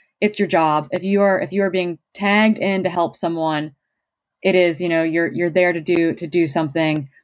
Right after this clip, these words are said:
that's very specific and very important, and you gotta kinda take that seriously. And so to me, like, am I missing anything there? Is there anything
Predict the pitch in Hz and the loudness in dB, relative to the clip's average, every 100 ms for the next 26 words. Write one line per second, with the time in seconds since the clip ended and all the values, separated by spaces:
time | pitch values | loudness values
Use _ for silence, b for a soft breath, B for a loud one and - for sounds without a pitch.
0 | _ 165 151 175 165 160 - 165 156 156 | _ -8 0 2 2 0 -4 -2 -2 0
1 | 151 147 - 170 202 180 160 156 147 156 | 0 -2 0 0 0 0 0 -2 -2 -6
2 | 143 147 147 - 160 139 139 - 101 117 | -6 -2 -2 -2 -4 -2 -2 -4 -4 -4
3 | 156 170 156 147 B B _ 202 214 247 | -2 0 0 -2 B B _ 2 2 4
4 | 185 180 185 175 160 175 214 202 196 202 | 2 2 0 0 0 0 0 0 0 0
5 | 196 190 185 151 175 190 190 - 185 180 | 0 0 0 0 -2 0 -2 0 0 0
6 | 175 | -4